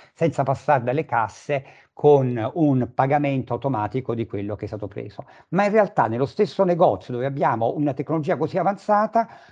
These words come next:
continuiamo ad avere anche messa a disposizione dei clienti un customer journey totalmente tradizionale, in cui il cliente prende il carrello,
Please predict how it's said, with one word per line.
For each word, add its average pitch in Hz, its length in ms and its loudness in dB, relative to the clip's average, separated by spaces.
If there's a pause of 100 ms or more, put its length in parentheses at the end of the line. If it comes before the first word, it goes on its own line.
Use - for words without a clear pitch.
(120)
continuiamo 175 520 0
ad 190 120 4
avere 170 220 2
anche 107 560 -2 (280)
messa 151 320 0
a - 20 -2
disposizione 147 580 -2
dei 131 120 0
clienti 196 680 -2
un 156 180 2
customer 156 500 0
journey 196 500 -2
totalmente 175 640 0
tradizionale, 117 720 -4
in 107 100 -6
cui 170 220 0
il 113 100 -4
cliente 117 400 -2
prende 143 320 0
il - 80 -8
carrello, 196 720 0